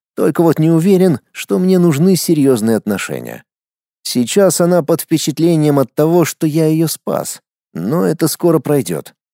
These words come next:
А в мире, где нас могут убить каждую минуту, опасно заводить всякие шуры-муры, да и их ещё могут использовать против нас двоих.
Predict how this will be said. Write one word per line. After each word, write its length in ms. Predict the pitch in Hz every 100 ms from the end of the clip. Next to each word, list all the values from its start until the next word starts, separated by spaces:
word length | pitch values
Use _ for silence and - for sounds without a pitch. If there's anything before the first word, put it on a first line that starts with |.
| _
А 160 | - 107
в 140 | 98
мире, 240 | 131 170 139
где 220 | 104 143
нас 240 | 156 147
могут 320 | 139 147 139 143
убить 320 | 120 147 -
каждую 540 | - 135 117 113 123
минуту, 580 | 110 110 190 180 76 62 _ _ -
опасно 680 | 101 151 180 196 180 214 208
заводить 420 | 208 202 160 131
всякие 360 | - 139 135
шуры-муры, 760 | 120 - 170 185 202 120 78 64 _ _ -
да 160 | - 127
и 320 | 147 120 165
их 100 | 165
ещё 300 | 185 - 180
могут 320 | 156 170 180
использовать 600 | 160 - 117 135 170 156
против 440 | 131 135 156 180
нас 280 | 127 120 123
двоих. 600 | 139 180 123 107 143 -